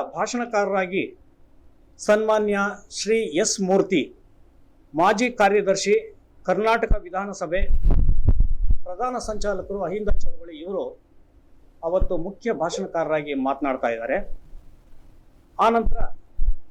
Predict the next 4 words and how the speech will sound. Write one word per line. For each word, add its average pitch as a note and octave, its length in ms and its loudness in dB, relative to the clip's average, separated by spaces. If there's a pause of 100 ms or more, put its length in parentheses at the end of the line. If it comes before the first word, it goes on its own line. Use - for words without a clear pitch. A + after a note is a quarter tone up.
(1000)
ನಮ್ಮ G#3 460 -4 (880)
ಶಿವಮೊಗ್ಗದ A#3 760 0
ಗರಿಮೆಯನ್ನು A3+ 440 2
ಹೆಚ್ಚಿಸಿರ್ತಕ್ಕಂಥ G#3 840 -2